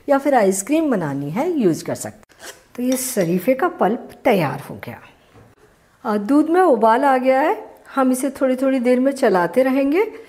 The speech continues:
इसे हमें आधा होने तक गाढ़ा करना है। फ्लेम को हम लो मीडियम रखेंगे। हमने ये चौड़ी कढ़ाई ली है,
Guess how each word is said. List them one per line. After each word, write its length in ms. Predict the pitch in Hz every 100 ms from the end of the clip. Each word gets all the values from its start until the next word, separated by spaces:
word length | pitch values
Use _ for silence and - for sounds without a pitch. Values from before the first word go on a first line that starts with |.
| - -
इसे 240 | 254 349
हमें 460 | 277 262 269 - -
आधा 320 | 190 185 196 302
होने 420 | 302 202 185 180
तक 300 | 180 302 -
गाढ़ा 360 | 233 170 147 165
करना 340 | 165 127 117
है। 160 | 113 - _ _ _ _ _ _ _ _ _
फ्लेम 340 | - 277 311 311
को 160 | 339
हम 160 | 339 453 480
लो 120 | 494
मीडियम 400 | 196 160 135 123
रखेंगे। 560 | 123 - 123 107 120 - _ _ _ _ _ _ -
हमने 320 | - 277 320
ये 160 | 381 381
चौड़ी 380 | 381 226 277 330
कढ़ाई 380 | 269 214 196
ली 200 | 190 170
है, 340 | 160 160 -